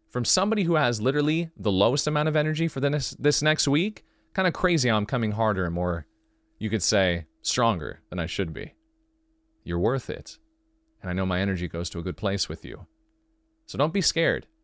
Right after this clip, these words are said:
to really disconnect from things that are taking from your energy. Don't be scared to rethink the fabrications of what it means to be an energetic being and to focus in on that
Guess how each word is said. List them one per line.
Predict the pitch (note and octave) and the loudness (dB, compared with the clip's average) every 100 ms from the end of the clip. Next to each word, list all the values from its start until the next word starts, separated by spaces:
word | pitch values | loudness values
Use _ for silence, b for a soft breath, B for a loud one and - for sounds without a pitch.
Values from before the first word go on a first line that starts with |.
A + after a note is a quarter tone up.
| _ _ _ _ _ - | _ _ _ _ _ -8
to | G#2+ | 0
really | G#2+ B2+ | 2 2
disconnect | A#2 A#2+ - G#2+ A2 | 2 0 0 -2 -2
from | - F2 | -4 -6
things | F#2+ F#2 | -4 -2
that | F2+ | -2
are | E2+ | -2
taking | - G#2 G2 | 0 -2 -2
from | F2+ F2 | -6 -4
your | E2 | -2
energy. | E2 D#2+ D#2+ D#2 - _ _ _ _ _ _ _ | -2 -4 -8 -14 -16 _ _ _ _ _ _ _
Don't | C3 E3 | -2 -2
be | A3+ | 0
scared | A3+ - E3 F3 | 0 0 0 0
to | - | 0
rethink | A#2 D3 D3+ D#3+ D3+ | -2 -2 -4 -6 -6
the | A2+ | -6
fabrications | - B2 A#2 G#2 B2 G#2+ G#2+ F#2 | -2 -2 -2 -2 -2 -2 -2 -2
of | |
what | F#2 G#2+ | 0 0
it | D#2 | 0
means | G2 G#2+ F#2+ | 0 2 0
to | - | -2
be | F2+ | -2
an | F2+ | -4
energetic | G#2 G2 F#2+ F#2+ D#2 | -2 -2 -2 -4 -4
being | - F2+ B1 D#2+ - _ _ _ - | -4 -4 -4 -10 -20 _ _ _ -10
and | G2+ | -6
to | G#2 | -6
focus | F2+ - D#3 E3+ A#2 - | -8 0 2 2 0 0
in | A2+ | 0
on | D#2+ | -2
that | C2+ A1+ - | -4 -8 -10